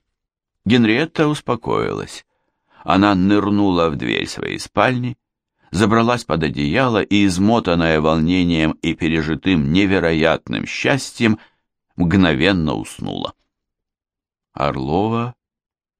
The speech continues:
прислушивалась к тишине, наступившей за стенкой, и поднялась с постели.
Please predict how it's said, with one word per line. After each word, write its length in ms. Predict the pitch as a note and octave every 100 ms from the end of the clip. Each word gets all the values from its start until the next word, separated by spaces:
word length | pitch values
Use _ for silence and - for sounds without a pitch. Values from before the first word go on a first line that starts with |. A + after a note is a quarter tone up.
| _
прислушивалась 840 | - F2 - E2 D#2 D#2+ D2 D2 -
к 40 |
тишине, 640 | - C#2 C#2+ C#2 D2+ F2 - _ _ _ _
наступившей 680 | E2+ E2+ F2+ - D#2+ D2 C2
за 160 | B1+ A#1
стенкой, 640 | - D2+ F2 E2+ B2 C3 _ _ _ _ _ _ _
и 100 | F2
поднялась 560 | F#2 A#2 A2+ D#2 C2+ C#2
с 40 |
постели. 640 | - C#2 - - G1+ G1+